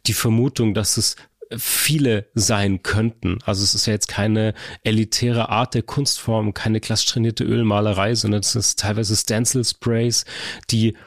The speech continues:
gut reproduzierbar wären. Also auch die Idee und das Symbol, für das er dann steht, dass das alle auch ein bisschen Banksy sein könnten, wenn sie wagen, diese Sachen zu machen.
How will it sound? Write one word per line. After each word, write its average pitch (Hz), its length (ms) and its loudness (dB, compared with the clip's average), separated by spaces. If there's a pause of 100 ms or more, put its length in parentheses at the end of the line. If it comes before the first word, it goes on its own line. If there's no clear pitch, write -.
(240)
gut - 320 0
reproduzierbar 110 840 0
wären. 120 320 2
Also 104 240 0
auch - 120 -6
die - 180 -2
Idee 113 440 2 (280)
und 110 140 -2
das 104 120 2
Symbol, 117 400 2
für - 160 -2
das 104 200 0
er 107 60 -2
dann 101 140 2
steht, - 280 0
dass 107 100 0
das - 180 0
alle 117 440 0 (320)
auch 113 200 -2
ein 113 100 0
bisschen 104 300 0
Banksy 104 400 2
sein 90 340 2
könnten, 90 500 -2 (340)
wenn 98 160 2
sie 95 300 2 (100)
wagen, 95 420 2
diese 95 240 2
Sachen 95 320 0
zu - 140 0
machen. 87 380 0